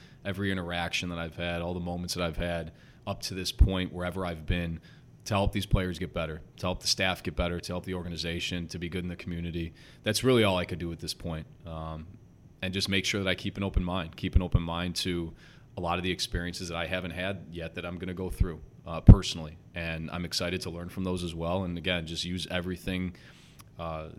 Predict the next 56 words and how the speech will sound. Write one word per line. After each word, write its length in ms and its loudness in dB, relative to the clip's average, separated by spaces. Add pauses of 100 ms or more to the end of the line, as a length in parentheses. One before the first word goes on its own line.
that 240 -2
I've 200 -2
gone 280 0
through 360 -6 (300)
to 120 -2
help 180 2
these 140 0
players 340 2
get 160 -4
better 300 -4 (120)
and 140 -6
to 80 -6
help 180 0
the 60 -6
Mavericks 380 -2
win 120 0
basketball 440 0
games 260 -2
ultimately, 500 -6
and 100 -4
just 180 -2
to 80 -4
help 240 -2
people 480 10
be 260 -2
better 320 -2
people, 340 -2
be 160 -6
better 280 6
professionals, 720 -4
and 100 -8
be 100 -4
better 240 -4
versions 400 -8
of 80 -10
themselves. 540 -4 (480)
Um, 340 -8
I 40 -6
know 100 -4
it 80 -8
sounds 220 -2
pretty 200 4
general 400 0
and 80 0
maybe 180 0
a 40 0
little 140 0
bit 140 -2
corny, 320 2
but 200 2
it's 140 0
the 60 -8
truth. 400 0
You 100 -6
know, 80 -4
I, 120 -4